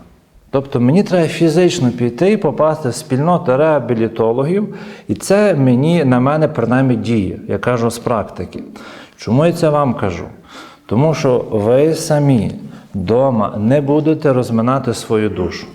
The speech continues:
Я не кажу, що є дійсно і особи, які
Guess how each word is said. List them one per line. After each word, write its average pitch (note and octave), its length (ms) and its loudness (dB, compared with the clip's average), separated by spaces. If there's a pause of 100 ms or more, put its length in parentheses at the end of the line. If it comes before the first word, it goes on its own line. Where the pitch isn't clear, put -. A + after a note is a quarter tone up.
(1120)
Я A#2 160 4
не F#3 120 2
кажу, F#3 340 0
що - 240 -2
є C#3 680 2
дійсно A2+ 720 0
і G#2 260 0
особи, A2+ 640 -2
які G#2+ 460 -2